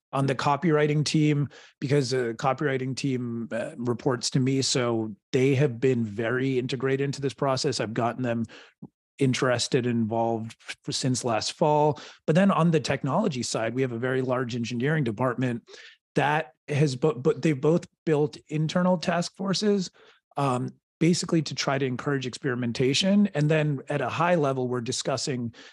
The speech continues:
as a company, what's our kind of, like, centralized approach to this? 'Cause clearly the compliance side of it, the ethics side of it, the responsibility side of it, there's a lot of things we have to have firm policy around,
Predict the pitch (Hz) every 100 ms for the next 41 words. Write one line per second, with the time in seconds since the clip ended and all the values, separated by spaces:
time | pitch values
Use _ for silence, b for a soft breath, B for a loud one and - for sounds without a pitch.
0 | B 139 139 - 185 196 143 123 117 113
1 | _ - 123 139 139 - 131 120 127 127
2 | 120 110 - 143 139 - 127 120 117 113
3 | 107 104 139 117 - 143 117 113 - B
4 | B 160 - 175 170 165 151 127 123 117
5 | 113 - 117 135 131 131 123 - 131 135
6 | 131 135 139 - B B B - 123 -
7 | 123 135 - 143 123 123 123 120 123 131
8 | 123 120 117 120 120 - 123 120 107 127
9 | 123 123 127 120 165 156 117 127 117 131
10 | - 123 131 110 - 127 123 - 117 123
11 | - 165 160 175 175 175